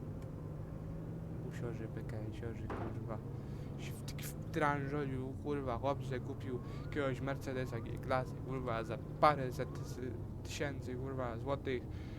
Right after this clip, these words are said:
I co, autobusu nawet nie jest w stanie wyprzedzić. Spierdalaj mi z drogi, człowieku, to są górki, to się nie wyprzedzę.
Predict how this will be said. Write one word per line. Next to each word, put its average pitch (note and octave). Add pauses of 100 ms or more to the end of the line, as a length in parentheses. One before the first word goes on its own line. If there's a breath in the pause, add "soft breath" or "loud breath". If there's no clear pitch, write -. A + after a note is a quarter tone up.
(160 loud breath)
I C#3
co, C3
autobusu C#3+
nawet A2+
nie A2+
jest A2
w -
stanie A2+
wyprzedzić. G#2+
Spierdalaj E3
mi B2
z A2+
drogi, A#2+
człowieku, B2
to C#3+
są C#3+
górki, C#3+
to A#2+
się B2
nie B2
wyprzedzę. B2